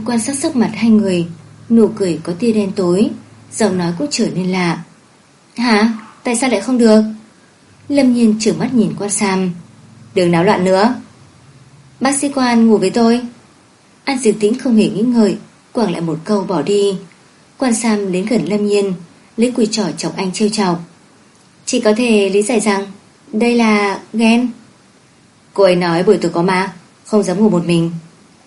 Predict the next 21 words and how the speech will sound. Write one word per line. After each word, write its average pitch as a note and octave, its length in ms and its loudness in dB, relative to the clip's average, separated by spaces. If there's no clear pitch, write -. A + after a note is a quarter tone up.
Lâm C#4 220 2
Nhiên A#3 220 4
nói G#3+ 120 -2
xong, G#3 360 0
liền G3+ 260 2
đi A#3+ 100 -2
về F#3 240 0
hướng E3 200 -2
ngược A3 160 0
lại. F#3 260 -2
Quan C4 160 0
Sam A3 260 -2
cười F3 200 -4
khúc B3+ 220 -6
khích C#4+ 180 -2
đuổi A3 180 0
theo. F#3+ 400 -2
"Cho A#3 180 2
nên A3+ 420 4
trước C#4+ 140 0
nay A3+ 280 2